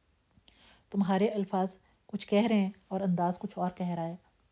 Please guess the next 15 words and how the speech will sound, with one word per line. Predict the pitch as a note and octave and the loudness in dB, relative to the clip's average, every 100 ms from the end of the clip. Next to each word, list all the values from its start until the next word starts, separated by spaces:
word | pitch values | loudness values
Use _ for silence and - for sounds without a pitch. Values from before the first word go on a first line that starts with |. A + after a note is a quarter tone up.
| _ _ | _ _
उसने | F#3 - F3+ | -12 -6 -4
बड़े | F3+ | -4
इत्मीनान, | F#3 F3+ F3 F3 G3 - - - - | -6 -6 -6 -6 -12 -20 -14 -14 -10
उसने | - F#3 | -4 -2
बड़े | F#3+ | -2
एतमाद | G3 F#3+ E3+ F3+ | -4 -4 -6 -4
से | G#3+ | -6
कहा। | G#3 E3+ - - - - G3 | -6 -10 -10 -20 -20 -2 2
"नहीं | G3 A#3 | 4 2
जी, | A3 | 0
ऐसी | A#3 F#3+ A3 | 0 -2 0
कोई | G#3 G#3 | 2 2
बात | F3 D#3 F#3 | 2 -2 -4
नहीं | E3+ | -4
है। | F3 | -6